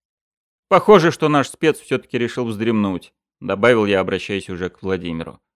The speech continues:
«Да здесь я!» Недовольный голос в ухе мог принадлежать только Кириллу. «Я отошел перекусить на полминуты. Что за жаворонки?» «Шутим мы, шутим, Кирилл, не обижайся, ешь спокойно.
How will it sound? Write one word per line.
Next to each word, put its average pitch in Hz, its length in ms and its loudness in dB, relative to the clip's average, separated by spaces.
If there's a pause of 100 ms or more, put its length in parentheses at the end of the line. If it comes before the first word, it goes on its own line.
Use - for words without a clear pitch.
(240)
«Да 131 140 4
здесь 185 400 4
я!» 113 380 0 (360)
Недовольный 123 480 2
голос 156 420 2
в 123 80 -6
ухе 139 260 -4
мог 127 240 -2
принадлежать 110 680 -4
только 107 300 -6
Кириллу. 82 640 -10 (280)
«Я 120 140 2
отошел 170 360 2
перекусить 160 640 0
на 98 80 -10
полминуты. 90 580 -10 (160)
Что 220 260 2
за 147 120 2
жаворонки?» 101 680 -4 (600)
«Шутим 196 500 -2
мы, 113 200 -2
шутим, - 460 -4
Кирилл, 95 540 -10
не 135 80 -6
обижайся, 104 640 -4 (200)
ешь 143 160 -2
спокойно. 98 580 -8